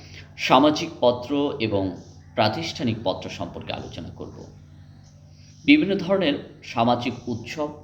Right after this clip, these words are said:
বা অনুষ্ঠানকে কেন্দ্র করে কিংবা সামাজিক বিভিন্ন ধরনের সমস্যা ও সম্ভাবনাকে কেন্দ্র করে যেসব পত্র রচিত হয়, সেই ধরনের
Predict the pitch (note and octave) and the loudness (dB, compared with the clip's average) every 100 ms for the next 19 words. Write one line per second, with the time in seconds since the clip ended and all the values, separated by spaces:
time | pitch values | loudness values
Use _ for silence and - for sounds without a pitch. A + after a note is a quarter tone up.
0 | - - - G2+ - - A2 B2+ - - | -20 -16 0 2 2 0 0 0 -2 -6
1 | C3 A2 G2 F#2+ F2 F2+ - A2 - - | -6 -6 -2 -2 -2 -4 -4 -4 -4 -12
2 | - - - F3 C3+ A2+ - - - - | -20 -12 -4 4 6 6 0 -12 -16 -4
3 | D3 B2+ C3+ C#3 A#2+ B2+ A#2 B2 A2 A2+ | 2 4 4 0 0 -2 0 -2 0 0
4 | A2 - G#2+ A#2 - D3 C#3+ - G#2+ F#2+ | 0 0 0 0 -2 -4 -4 -4 -2 -2
5 | - - G#2+ G#2+ C3 C3 A#2+ - F2 F#2+ | -2 0 0 0 -2 -2 -4 -4 -2 -2
6 | F2+ F2+ F#2 F#2+ - - - - - - | -2 -6 -2 0 0 -4 -14 -18 -20 -6
7 | - A2+ A#2 - F#2 - G2+ G2 G2 F2+ | -2 0 0 4 2 2 -2 -2 -4 -6
8 | G2+ B2+ E4+ - - - - C#3+ - A#2 | 0 2 2 -2 -12 -18 0 2 2 2